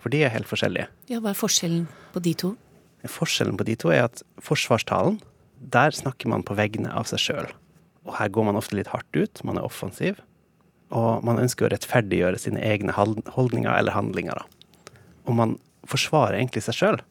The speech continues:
Speaker 1: og snakker da på vegne av seg selv. Men en unnskyldning, derimot, den fremføres ikke på vegne av seg selv, men på vegne av noen andre. Eh, og den innebærer alltid at man anerkjenner at man selv er ansvarlig og skyldig, da.
Speaker 2: Mm.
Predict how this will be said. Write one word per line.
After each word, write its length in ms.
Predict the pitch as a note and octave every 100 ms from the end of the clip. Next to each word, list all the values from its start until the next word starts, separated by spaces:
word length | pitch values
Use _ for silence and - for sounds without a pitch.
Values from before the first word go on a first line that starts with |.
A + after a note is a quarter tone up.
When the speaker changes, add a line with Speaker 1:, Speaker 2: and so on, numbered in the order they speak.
| _ -
Speaker 1:
og 80 |
snakker 400 | - C#3+ - A2+
da 0 |
på 160 | G2+ G#2
vegne 320 | G2+ G#2 -
av 80 | -
seg 160 | - -
selv. 160 | - - _ _ _ _ - - _ _ _ -
Men 160 | B2 B2
en 80 | -
unnskyldning, 640 | C#3 A2+ - - G3+ E3 - - _ -
derimot, 480 | A2 F#2 F2+ - -
den 300 | C#3+ D3+ - _ -
fremføres 640 | - C#3+ B2+ B2 G#2 -
ikke 300 | - - B2+
på 100 | B2+
vegne 160 | F3+ C3
av 80 | -
seg 160 | -
selv, 160 | G#2+ G#2
men 80 | A#2
på 160 | A#2
vegne 320 | G#2+ G#2 G2
av 320 | G2+ G2 G2+ -
noen 160 | A2 G#2
andre. 380 | G2+ G2+ - - - _ _ _ _ _ _ -
Eh, 260 | A#2 A2 -
og 80 | B2+
den 160 | A#2+
innebærer 400 | B2+ B2 A#2 B2 C3+
alltid 280 | A#2+ -
at 100 | - G#2+
man 80 | -
anerkjenner 640 | B2 G#2+ - G2+ A#2+ E3
at 100 | D#3
man 120 | A2 G#2+
selv 320 | - F#2 F2+
er 60 |
ansvarlig 480 | E2+ - F2+ E2+ -
og 160 | G2 F#2
skyldig, 420 | - G#2+ G2+ F#2 -
da. 80 | G#2 _ -
Speaker 2:
Mm. 280 | A3 E3+